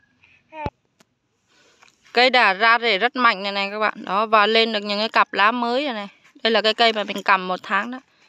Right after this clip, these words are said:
Mình cắm xong thì mình cũng để nó ở trong mát không à. Chứ chưa có tưới giường rễ hay là cái gì hết luôn. <laughs> Có tưới nước thôi. Đó.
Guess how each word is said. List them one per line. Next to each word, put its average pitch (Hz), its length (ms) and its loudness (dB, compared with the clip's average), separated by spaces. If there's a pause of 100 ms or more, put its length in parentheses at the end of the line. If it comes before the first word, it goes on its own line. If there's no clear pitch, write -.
(380)
Mình 214 180 -6
cắm 226 240 2
xong 254 240 0
thì 254 80 -4
mình 226 160 -4
cũng 220 280 -8
để 220 180 4
nó 247 200 2
ở 233 120 6
trong 254 340 2
mát 269 260 6
không 262 140 -2
à. 226 160 0 (240)
Chứ 269 360 -2
chưa 262 200 6
có 269 200 2
tưới 294 220 4
giường 233 220 4
rễ 214 240 4
hay 240 240 4
là 214 160 4
cái 247 160 -2
gì 233 160 0
hết 262 240 0
luôn. 254 100 4 (100)
<laughs> - 580 -4
Có 240 120 2
tưới 277 200 4
nước 294 280 4
thôi. 247 360 4 (320)
Đó. 208 340 -18